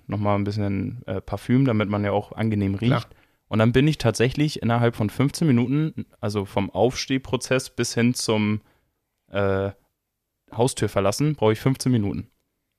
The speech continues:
Speaker 1: Und wenn ich dann aber noch fünf Minuten Zeit habe, dann packe ich mir gerne nochmal einen dreifachen Kaffee in den Thermobecher mit ein
Speaker 2: Hm.
Speaker 1: und genieße ihn.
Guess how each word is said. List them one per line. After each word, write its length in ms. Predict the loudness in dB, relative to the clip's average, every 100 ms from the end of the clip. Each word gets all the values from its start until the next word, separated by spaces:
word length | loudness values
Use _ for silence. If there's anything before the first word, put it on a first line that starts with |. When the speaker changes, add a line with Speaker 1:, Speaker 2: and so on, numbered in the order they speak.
| _ _
Speaker 1:
Und 100 | 0
wenn 120 | 4
ich 100 | 4 4
dann 140 | 4
aber 140 | 6 6
noch 140 | 4
fünf 200 | 2 0
Minuten 220 | 2 2 0
Zeit 260 | 0 0
habe, 260 | 0 -4 -4
dann 300 | -2 -2 -2
packe 200 | -4 -4
ich 100 | -2
mir 100 | 0
gerne 220 | 0 0 0
nochmal 280 | 0 0 0
einen 100 | -2
dreifachen 420 | -2 -2 -2 -2
Kaffee 380 | -4 -2 -2 -2
in 240 | -4 -4
den 340 | -2 -2 -4 -6 _ _ _ _ -2
Thermobecher 500 | 2 4 2 -2 -4
mit 160 | -4
ein 240 | -4 -2 -2
Speaker 2:
Hm. 160 | -2 -2
Speaker 1:
und 140 | 0
genieße 400 | 4 4 4 0
ihn. 240 | -6 -6